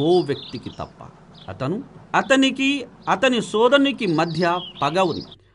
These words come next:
వారి విషయంలో ఇలా అనబడుతుంది, "వీరికి గడువు ఇవ్వండి, వీరు సంధి చేసుకొని.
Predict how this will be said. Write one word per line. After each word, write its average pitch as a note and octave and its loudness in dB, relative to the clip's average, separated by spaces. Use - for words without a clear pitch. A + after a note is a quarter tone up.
వారి G3 4
విషయంలో A3+ 2
ఇలా E3 2
అనబడుతుంది, C3 -4
"వీరికి A3+ -2
గడువు G#3 2
ఇవ్వండి, D3+ -4
వీరు F3 -2
సంధి E3 -4
చేసుకొని. - -10